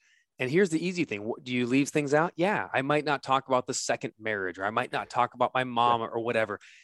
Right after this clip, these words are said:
Speaker 1: But think about how many details you leave out of every, every story. Did you tell about how you had the sandwich for lunch? Did you tell about your trip to the bathroom?
Speaker 2: Yeah.
Speaker 1: Did you tell about, you know what I mean? Like, there's
Speaker 2: Yeah.
Speaker 1: so many details we decide to leave out. Why? Because they're not relevant to the story and the impact.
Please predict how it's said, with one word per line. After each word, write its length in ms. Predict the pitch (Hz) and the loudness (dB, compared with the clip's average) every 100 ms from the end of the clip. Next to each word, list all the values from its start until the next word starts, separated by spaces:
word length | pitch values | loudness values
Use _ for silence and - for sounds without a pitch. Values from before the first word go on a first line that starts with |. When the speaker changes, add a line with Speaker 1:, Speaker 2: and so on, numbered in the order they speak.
| _ | _
Speaker 1:
But 100 | 170 165 | -4 0
think 160 | 285 | 2
about 160 | - 349 | 4 2
how 80 | 262 | 2
many 140 | 262 | 0
details 400 | 185 208 196 180 | 0 4 4 4
you 60 | 170 | 2
leave 200 | 180 165 | 2 4
out 160 | 156 | 4
of 80 | 143 | 4
every, 200 | 147 160 | 2 2
every 220 | 151 160 | 2 0
story. 300 | - 76 - _ _ _ | -4 -8 -14 _ _ _
Did 120 | - 117 | -6 -4
you 60 | |
tell 220 | 131 - 117 | -2 2 4
about 200 | 120 110 | 4 4
how 80 | |
you 120 | 120 107 | 2 0
had 120 | 107 | -4
the 60 | |
sandwich 360 | 104 - 101 98 | -6 -6 -6 -8
for 120 | - | -12
lunch? 420 | 82 110 262 - - _ _ | -8 -8 -8 -14 -18 _ _
Did 120 | 127 120 | -6 -6
you 60 | |
tell 160 | - 120 | 0 2
about 180 | 110 - | 2 0
your 60 | |
trip 160 | - 120 | -4 -8
to 60 | - | -10
the 80 | 85 | -8
bathroom? 500 | 85 120 - 247 240 - | -6 -6 -8 -14 -16 -10
Speaker 2:
Yeah. 40 | 123 | -6
Speaker 1:
Did 100 | 123 | -4
you 60 | 127 | -6
tell 240 | - 120 | -2 0
about, 480 | 117 110 107 101 95 - | 2 4 4 2 0 -6
you 100 | 156 | -2
know 80 | 165 | 4
what 100 | 190 | 4
I 40 | |
mean? 180 | 190 196 | 4 2
Like, 240 | 160 135 - - | 0 -2 -6 -4
there's 120 | 139 | -2
Speaker 2:
Yeah. 40 | 101 | 0
Speaker 1:
so 100 | 202 | 0
many 160 | 208 147 | 0 0
details 460 | 131 143 143 135 | -2 2 2 4
we 100 | 127 | 0
decide 300 | 120 113 123 | 0 0 0
to 60 | 120 | 0
leave 200 | 117 107 | -2 0
out. 180 | 104 76 | 0 0
Why? 440 | 95 131 175 185 - _ _ | 0 2 0 -2 -8 _ _
Because 220 | 135 151 | 2 2
they're 80 | 151 | 4
not 260 | 151 143 123 | 4 2 4
relevant 640 | 127 135 135 135 127 - _ _ - | 6 6 2 0 -4 -12 _ _ -8
to 200 | - 123 | -4 -2
the 120 | 110 | -2
story 540 | - - 127 127 135 | -4 2 4 6 4
and 80 | 135 | 2
the 120 | 113 - | -2 -6
impact. 680 | 139 180 196 76 - - - | -4 -4 -6 -8 -8 -12 -20